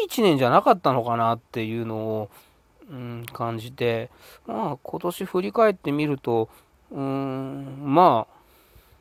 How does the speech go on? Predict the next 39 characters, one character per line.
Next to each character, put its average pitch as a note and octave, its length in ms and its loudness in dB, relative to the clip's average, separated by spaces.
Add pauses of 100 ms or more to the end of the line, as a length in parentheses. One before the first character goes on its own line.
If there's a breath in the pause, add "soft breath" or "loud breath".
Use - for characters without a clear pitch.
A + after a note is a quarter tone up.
(260)
な-、 C3 280 -8
な-、 B2+ 280 0
な C#3 200 0
ん C#3+ 40 -4
で - 60 -20
す - 80 -18
か A2+ 80 -4
ね。 D#3 200 -2 (380 soft breath)
世 C#3 160 2
の F3+ 140 6
中 G3+ 240 8
大 D3+ 240 6
変 F3+ 240 2
で、 F3 320 8 (300 loud breath)
あ C#3+ 260 4
の、 C#3 600 0
自 C3+ 140 -2
分 E3 300 0
も、 E3+ 300 6 (640 soft breath)
ま D#3 280 8
あ、 B2 60 6
や B2+ 140 8
り C#3 100 4
た E3 120 8
い D#3+ 60 8
こ D#3 140 2
と E3+ 100 6
が C#3+ 120 8
で A#2+ 120 0
き C#3+ 100 -4
な D#3+ 120 4
い C3+ 60 2
こ B2+ 120 0
と A#2+ 140 2
は A2 80 4
た A2+ 160 2
く - 80 -12
さ C#3 240 4
ん C3+ 120 -4